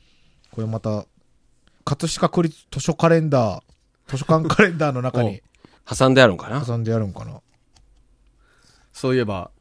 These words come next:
Speaker 3: あの、
Speaker 2: うん。
Speaker 3: 四月の応募文
Speaker 2: うん。
Speaker 3: は、えーと、五月二十二日に発送されたそうなんですが、
Speaker 2: うん。
Speaker 3: 届いてません。
Speaker 1: あー。
Speaker 3: あー。
Speaker 2: そうですか。
Speaker 1: やっぱ無理なんやな。
Speaker 2: 当たらんのやね。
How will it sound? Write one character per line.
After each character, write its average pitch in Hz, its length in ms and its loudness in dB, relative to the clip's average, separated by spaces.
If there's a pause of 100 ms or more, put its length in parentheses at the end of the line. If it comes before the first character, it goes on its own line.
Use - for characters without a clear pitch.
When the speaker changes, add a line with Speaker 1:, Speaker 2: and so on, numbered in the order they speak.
Speaker 3:
あ 110 120 -6
の、 127 60 6
Speaker 2:
う 110 180 6
ん。 82 40 -8
Speaker 3:
四 - 200 -6
月 160 240 -2
の 147 260 2
応 139 60 2
募 143 100 2
文 104 240 -8 (220)
Speaker 2:
う 117 80 0
ん。 90 160 -2 (320)
Speaker 3:
は、 131 240 0 (260)
え 104 120 -10
ー - 40 -10
と、 - 80 -12
五 127 140 -4
月 165 240 2
二 160 160 2
十 135 160 -2
二 123 160 -2
日 104 240 -10
に 107 200 -4 (200)
発 - 180 -4
送 147 160 0
さ 147 140 0
れ 135 80 -2
た 110 120 -6
そ 127 200 -4
う 117 40 -4
な 107 100 -6
ん 98 40 -10
で 98 80 -10
す 98 140 -14
が、 120 240 0
Speaker 2:
う 107 80 2
ん。 87 140 0
Speaker 3:
届 117 280 -4
い 101 40 -8
て 90 100 -8
ま 95 100 -10
せ 165 140 2
ん。 147 40 2
Speaker 1:
あ 104 560 0
ー。 - 300 -14
Speaker 3:
あ 92 580 -10
ー。 - 40 -20
Speaker 2:
そ 85 160 -10
う - 40 -14
で 57 100 -16
す - 100 -14
か。 - 140 -12 (500)
Speaker 1:
や 107 80 -8
っ 101 40 -8
ぱ - 160 -8
無 98 160 -4
理 120 120 0
な 113 120 0
ん 98 40 -4
や 90 160 -8
な。 90 360 -14
Speaker 2:
当 92 60 -12
た 90 80 -10
ら 90 60 -8
ん 87 80 -10
の 82 80 -12
や - 80 -18
ね。 - 80 -18